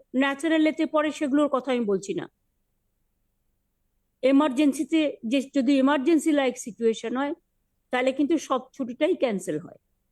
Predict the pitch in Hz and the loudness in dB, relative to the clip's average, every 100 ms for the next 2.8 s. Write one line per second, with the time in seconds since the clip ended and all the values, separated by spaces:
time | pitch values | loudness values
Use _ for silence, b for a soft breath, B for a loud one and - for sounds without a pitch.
0 | _ _ _ _ _ _ _ _ _ _ | _ _ _ _ _ _ _ _ _ _
1 | _ _ _ _ _ _ _ _ _ _ | _ _ _ _ _ _ _ _ _ _
2 | - 285 277 320 339 339 349 | -4 -2 -2 2 2 2 0